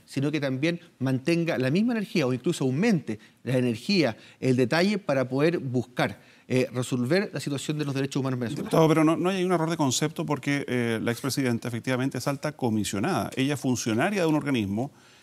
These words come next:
Speaker 2: y quienes pueden hacer los cambios son quienes integran el organismo como países miembros, no quienes trabajan al interior de ellos, digamos. Eh, desde ese punto de vista, ¿no parecería más cercano, más directo que el propio presidente Sebastián Piñera, que la próxima apec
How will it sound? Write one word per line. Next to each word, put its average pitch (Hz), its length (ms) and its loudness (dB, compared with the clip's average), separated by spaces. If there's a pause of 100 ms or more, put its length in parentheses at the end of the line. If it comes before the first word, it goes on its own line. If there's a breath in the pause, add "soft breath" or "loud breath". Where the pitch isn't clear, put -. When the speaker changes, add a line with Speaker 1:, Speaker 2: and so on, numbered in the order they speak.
(140)
Speaker 2:
y 117 100 -2
quienes 131 220 2
pueden 165 320 2
hacer 165 180 0
los 156 120 0
cambios 131 540 0 (200 soft breath)
son 147 220 -2
quienes 139 240 0
integran 160 560 2
el 151 80 0
organismo 160 720 0
como 131 200 2
países 120 300 2
miembros, 113 580 0 (200 soft breath)
no 131 160 2
quienes 160 200 -2
trabajan 135 400 2
al 120 80 4
interior 113 300 2
de - 140 2
ellos, 110 200 2
digamos. 98 400 -2 (380 soft breath)
Eh, 117 480 2
desde 123 160 2
ese 143 120 2
punto 139 220 0
de 127 80 4
vista, 143 400 2 (260 loud breath)
¿no 131 180 4
parecería 143 440 2
más 135 160 2
cercano, 143 420 0
más 123 100 0
directo 123 500 -2 (400 soft breath)
que 123 120 0
el 107 80 2
propio 139 260 0
presidente 135 440 0
Sebastián 131 320 -2
Piñera, 135 380 0
que 104 100 -2
la 95 100 -2
próxima 120 360 0
apec - 360 0